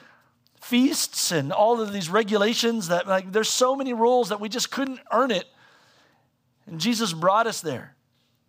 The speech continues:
And I love the way he pursued people. He went after Romans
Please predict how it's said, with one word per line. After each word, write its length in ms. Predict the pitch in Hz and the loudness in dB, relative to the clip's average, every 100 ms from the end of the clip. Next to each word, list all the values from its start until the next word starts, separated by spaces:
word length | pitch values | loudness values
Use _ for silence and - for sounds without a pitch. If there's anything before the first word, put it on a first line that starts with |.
| _ _ _ _ _ | _ _ _ _ _
And 100 | 175 | -14
I 80 | 180 | -12
love 320 | 185 202 220 | -6 -4 -2
the 80 | 226 | -4
way 120 | 214 | -4
he 140 | 175 185 | -6 -10
pursued 640 | - 170 - 226 240 247 | -10 -8 -6 -4 -6 -6
people. 500 | - 156 147 160 175 _ _ _ _ _ _ _ _ _ _ _ _ | -10 -12 -8 -10 -10 _ _ _ _ _ _ _ _ _ _ _ _
He 120 | 208 | -10
went 280 | 202 220 220 | -2 0 2
after 400 | 226 247 - 202 | 0 0 -4 -8
Romans 800 | 170 156 147 135 110 - - - | -4 -4 -6 -10 -12 -14 -14 -16